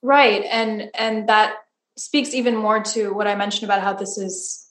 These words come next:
this is a psychological journey. So just as some things aren't always overt necessarily, but, but they're always kind of there, and, and we're returning to, it's like your own state of consciousness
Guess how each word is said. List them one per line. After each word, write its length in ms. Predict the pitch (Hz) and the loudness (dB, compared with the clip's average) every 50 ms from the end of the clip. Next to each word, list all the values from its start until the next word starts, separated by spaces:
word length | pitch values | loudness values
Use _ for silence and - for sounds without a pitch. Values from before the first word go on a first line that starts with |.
| _ - | _ -6
this 180 | 226 208 - | -6 -4 -2
is 120 | 226 190 196 | -4 -4 -4
a 60 | 190 | -4
psychological 840 | - - 226 214 208 208 202 190 196 196 196 - - 196 190 190 | -2 0 0 0 0 0 2 2 2 2 2 -4 -6 -8 -8 -8
journey. 420 | - 196 196 196 196 196 196 214 202 | -8 -8 -8 -8 -8 -8 -8 -10 -10
So 340 | - - - 196 190 196 | -10 -8 -6 -6 -6 -6
just 300 | 190 190 196 190 - - | -6 -6 -6 -6 -6 -6
as 540 | 196 190 190 180 - - - - - - _ _ _ _ _ _ _ - | -6 -6 -8 -8 -10 -10 -12 -12 -14 -18 _ _ _ _ _ _ _ -12
some 320 | - - - 277 269 247 | -8 2 2 4 4 4
things 260 | - 285 269 254 233 247 | 4 4 4 6 4 6
aren't 300 | - 233 226 220 220 - | 4 4 2 2 2 2
always 460 | 240 220 220 208 208 208 - - - | 4 4 6 4 4 2 -2 -2 0
overt 400 | 240 220 208 - 226 214 214 - | 2 2 2 2 0 0 0 -2
necessarily, 580 | 214 208 202 - 202 - - 208 202 202 202 196 | -6 -8 -8 -8 -8 -6 -2 -2 0 0 0 -2
but, 280 | 190 208 202 - - - | -2 -4 -6 -6 -10 -2
but 160 | 202 240 233 | 0 0 4
they're 160 | 240 240 226 247 | 6 6 6 8
always 260 | 240 233 233 226 226 | 8 8 8 6 4
kind 200 | - 240 226 214 | 0 -2 -2 -2
of 140 | 202 190 - | -2 -4 -4
there, 380 | 208 202 196 196 190 196 196 - | -4 -4 -2 -2 -2 -2 -2 -4
and, 240 | 196 196 190 185 185 - - | -4 -6 -6 -8 -8 -10 -8
and 220 | 220 202 196 190 190 | -8 -6 -6 -6 -6
we're 240 | 185 185 180 185 | -6 -8 -8 -8
returning 560 | 190 190 190 - - 214 202 196 196 196 190 196 | -10 -12 -12 -8 -6 -4 -4 -4 -4 -6 -6 -8
to, 400 | - 214 208 - - 226 226 - - _ _ _ _ _ _ - | -8 -6 -4 -4 -4 -4 -6 -10 -14 _ _ _ _ _ _ -14
it's 360 | - 196 190 - - - - - | -14 -12 -12 -12 -14 -14 -6 -4
like 280 | 208 202 202 - - | -4 -4 -4 -2 2
your 160 | 226 214 214 | 4 6 6
own 200 | 214 220 220 220 220 | 6 6 6 4 2
state 240 | - - 220 240 226 | 2 6 6 6 6
of 140 | 220 - | 6 2
consciousness 920 | - 233 226 220 - 233 - - - 202 196 190 - - - - - _ | 2 2 2 2 0 -2 -4 -4 -4 -4 -6 -4 -4 -6 -8 -10 -14 _